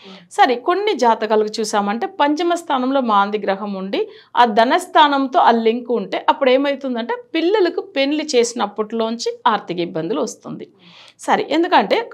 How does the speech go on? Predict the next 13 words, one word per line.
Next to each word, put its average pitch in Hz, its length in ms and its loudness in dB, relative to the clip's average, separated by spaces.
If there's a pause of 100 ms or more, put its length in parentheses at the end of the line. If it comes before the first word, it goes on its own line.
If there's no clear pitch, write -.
(100)
వాళ్ళ 311 220 8
జాతకంలో 220 840 0
ధనస్థానానికి 240 880 -2
మాంది 220 360 -2
గ్రహం 220 360 -4
పుత్రస్థానానికి 226 760 -4
లింక్ 180 360 -2
ఉంటుంది. 160 400 -10 (520)
సరే, 220 240 0
నెక్స్ట్ 302 380 -2 (380)
కొన్ని 370 260 0
జాతకాలకు 196 840 -4
వ్యాపారం 220 520 0